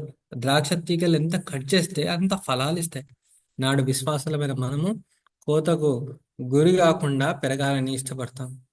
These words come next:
కానీ ఫలాలు రావు. ఎప్పుడైతే ప్రభు యొక్క సన్నిధిలో వాక్యం చేత మనం కోయబడతామో, కట్ చేయబడతామో, అవి తీగలు సరిచేయబడుతుందో, అప్పుడే మనం ఫలింప-, ఫలిస్తాం. అందుకే, "ఎవరు నా యందు నిలిచి ఉంటారో,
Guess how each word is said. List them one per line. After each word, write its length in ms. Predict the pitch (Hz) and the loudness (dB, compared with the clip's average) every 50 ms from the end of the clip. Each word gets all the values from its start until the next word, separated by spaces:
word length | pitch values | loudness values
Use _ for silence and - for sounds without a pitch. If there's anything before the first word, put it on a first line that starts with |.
| _ _ _ - | _ _ _ -8
కానీ 120 | 135 131 139 | -4 -4 -4
ఫలాలు 420 | 139 - 139 135 143 151 160 160 | -4 -4 -2 0 2 2 2 2
రావు. 640 | 147 - 139 143 147 160 165 156 151 165 - - - _ _ _ _ _ _ _ - - | 2 0 0 2 4 4 4 4 2 -2 -8 -12 -16 _ _ _ _ _ _ _ -12 -10
ఎప్పుడైతే 480 | 127 - 151 151 151 147 151 165 160 | -2 0 4 4 4 4 4 2 2
ప్రభు 260 | 151 156 160 151 139 160 | 2 2 0 0 2 2
యొక్క 200 | 160 156 165 160 | 2 2 0 -2
సన్నిధిలో 480 | 160 156 156 156 151 156 156 160 160 | 0 0 -2 0 0 0 0 0 0
వాక్యం 500 | 147 139 139 139 143 143 139 160 151 156 147 156 | 0 0 -2 -2 -2 -4 -6 -6 -6 -6 -4 -4
చేత 140 | 156 147 156 | -4 -2 -2
మనం 240 | 147 151 156 156 147 | -2 -2 -2 -4 -4
కోయబడతామో, 920 | 151 - 135 135 143 139 147 139 139 139 131 120 117 117 120 127 147 170 165 - _ _ _ _ _ - - | -2 0 2 4 4 4 2 0 0 -2 -4 -4 -4 -4 -4 -4 -6 -6 -8 -10 _ _ _ _ _ -4 -4
కట్ 220 | 151 147 147 - | -2 -2 2 2
చేయబడతామో, 680 | 202 196 175 156 139 127 - 120 110 107 123 143 165 185 196 190 _ _ _ _ _ _ _ - | 4 4 6 4 2 2 0 -4 -4 -4 -4 -4 -4 -4 -6 -8 _ _ _ _ _ _ _ -6
అవి 140 | - 143 156 | -2 0 0
తీగలు 300 | 151 156 180 180 190 190 | 2 2 4 4 6 4
సరిచేయబడుతుందో, 960 | 185 180 165 170 185 220 208 190 170 139 - - 123 120 131 160 202 226 - _ _ _ _ _ _ _ _ _ - - | 6 4 4 6 6 6 6 6 4 4 2 0 -2 -2 0 0 0 -2 -4 _ _ _ _ _ _ _ _ _ -10 -8
అప్పుడే 680 | - 147 - 208 214 226 226 190 151 - - - - - | -8 -2 4 6 8 8 10 8 8 4 2 -4 -4 -2
మనం 140 | 151 160 165 | -2 0 0
ఫలింప-, 420 | 165 151 143 156 151 151 160 156 - - - | 0 0 0 0 0 -2 -6 -6 -8 -6 -2
ఫలిస్తాం. 440 | 143 135 135 135 - - - 120 120 | -2 0 0 -2 -4 -4 -6 -8 -8
అందుకే, 500 | 123 - - _ - - 131 131 143 139 | -8 -12 -16 _ -10 -6 -2 2 4 4
"ఎవరు 240 | 139 147 160 165 | 6 6 6 6
నా 240 | 160 156 156 156 151 | 6 6 4 4 4
యందు 160 | 151 156 151 | 4 4 4
నిలిచి 440 | 156 147 147 147 156 160 156 151 170 | 4 2 2 2 2 2 2 2 0
ఉంటారో, 680 | 165 156 151 151 147 156 151 139 156 160 180 208 233 | 0 0 0 0 0 0 0 0 0 -2 -4 -4 -6